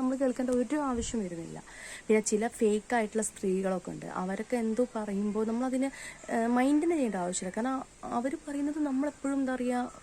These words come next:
ഉം, ഒരു, എനിക്കൊരു പുച്ഛം, എനിക്ക് എന്താ പറയുക, ഏഹ്, ഞാൻ ഒഴിവാക്കിയിടുക പറയില്ലേ, അങ്ങനത്തെ കുറച്ച് ടൈപ്സ് കമൻസ്, കമൻസ് ഇങ്ങനെ കാണുമ്പം ഞാൻ എന്താ, എൻ്റെ മനസ്സിൽ എന്തറിയോ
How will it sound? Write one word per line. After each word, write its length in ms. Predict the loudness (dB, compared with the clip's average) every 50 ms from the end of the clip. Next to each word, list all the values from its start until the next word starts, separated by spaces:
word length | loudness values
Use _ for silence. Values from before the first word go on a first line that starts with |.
| -6 -4
ഉം, 280 | -4 -2 -2 -2 -4 -4 -6 -8 -12 -18 -20 -20 -18 -10 -8
ഒരു, 80 | -6 -2 -2
എനിക്കൊരു 260 | -2 0 -2 -4 -6 -6 -8
പുച്ഛം, 420 | -8 -8 -2 0 2 2 2 0 -2 -4 -8 -14 -18 -8 -2 0 2
എനിക്ക് 280 | 2 0 0 -2 -4 -2 -2
എന്താ 120 | -2 -2 -4 -4
പറയുക, 420 | -6 -6 -4 -4 -6 -6 -6 -8 -10 -10 -10 -8 -6
ഏഹ്, 260 | -4 -4 -4 -6 -6 -8 -14 -18 -20 -20 -8 0 2
ഞാൻ 160 | 4 4 4
ഒഴിവാക്കിയിടുക 680 | 4 2 0 0 2 2 2 2 2 0 0 0 2 0
പറയില്ലേ, 420 | 0 -2 -2 -4 -4 -6 -8 -4 -2 0
അങ്ങനത്തെ 460 | 2 2 2 2 0 -2 -2 -6 -6
കുറച്ച് 280 | -4 -2 -2 -2 -2 -2 -2
ടൈപ്സ് 360 | -2 -2 -4 -2 -2 -2 0 2
കമൻസ്, 600 | 2 2 2 0 -2 -2 -2 -4 -2 -2 -2 -4 -4 -8 -16 -18 -18 -20 -20 -12 -8 -6
കമൻസ് 520 | -4 -4 -2 -4 -4 -6 -6 -6 -4 -2 -2 -2 -4 -6 -14 -20 -20 -20 -20 -20 -20
ഇങ്ങനെ 360 | -20 -4 0 2 2 2 2 0 0
കാണുമ്പം 640 | 0 2 2 4 4 4 4 4 2 0 -2 -4 -4 -6 -6 -6
ഞാൻ 240 | -4 -2 0 0 0
എന്താ, 220 | 2 2 2 2
എൻ്റെ 180 | 2 2 2 2
മനസ്സിൽ 300 | 2 2 2 4 4 4
എന്തറിയോ 380 | 4 2 0 -2 -2 -2 -4